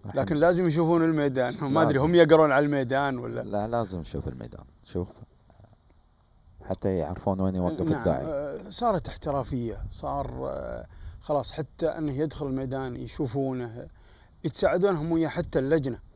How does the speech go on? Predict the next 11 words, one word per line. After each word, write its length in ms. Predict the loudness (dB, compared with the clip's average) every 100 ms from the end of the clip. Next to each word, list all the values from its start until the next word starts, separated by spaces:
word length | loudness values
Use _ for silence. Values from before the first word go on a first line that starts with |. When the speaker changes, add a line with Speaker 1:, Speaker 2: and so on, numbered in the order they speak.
| -20 -16 -12
Speaker 1:
صحيح. 280 | -10 -4
Speaker 2:
لو 280 | 0 2 2
صار 460 | 2 2 2 0 -4
إن 200 | -4 0
في 180 | 0 0
شيء 200 | 0 0
من 80 |
الملاحظات 720 | 0 -2 0 0 0 -2 -2
شافوه، 500 | 0 -2 0 0 0
آه، 360 | -2 -4 -6 -8
إخوانك، 580 | -6 -2 -2 -4 -8